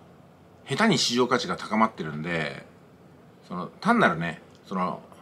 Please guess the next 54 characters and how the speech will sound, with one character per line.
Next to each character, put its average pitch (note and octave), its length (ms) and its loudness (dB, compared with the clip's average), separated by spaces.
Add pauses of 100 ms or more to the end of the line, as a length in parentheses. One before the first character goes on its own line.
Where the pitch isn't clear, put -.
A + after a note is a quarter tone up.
(260)
セ - 200 -2
ル D3+ 60 -2
シ E3+ 120 4
オ F#3 80 8
一 E3+ 180 4
台 A#2 260 6
盗 G2+ 140 -2
ん G#2+ 80 4
だ F#2 80 2
り D#2 60 -6
と - 100 -6
か、 F2+ 140 0
レ C3 80 2
ク - 80 -6
サ D3 100 6
ス - 140 -8
一 - 160 -6
台 F#2 120 0
盗 F#3+ 220 -2
ん - 20 2
だ F3 60 -2
り D#3 80 -8
す - 160 -6
る G2+ 60 -4
よ E2 80 -6
り D2 100 -12
も、 E2 300 -6 (680)
同 F3+ 160 8
じ F#3+ 160 0
手 G3 80 6
間 F#3 140 8
で A2 80 4
も、 A2+ 180 4
も C#3+ 320 2
の D#3 80 2
す - 220 -2
ご G#3 100 4
く C#3+ 100 0
ね、 F#2+ 160 4
価 A#2+ 120 -2
値 G2+ 100 -4
が F#2+ 80 -2
高 - 180 -4
い G2 40 0
ん - 20 -4
で E2 60 -6
す - 80 -12
よ D2 80 -10
ね。 F2 340 -6 (880)
で、 A#2 80 -4
車 D#3 380 4
盗 E3+ 140 0
ん D3+ 100 2
で、 A2+ 400 4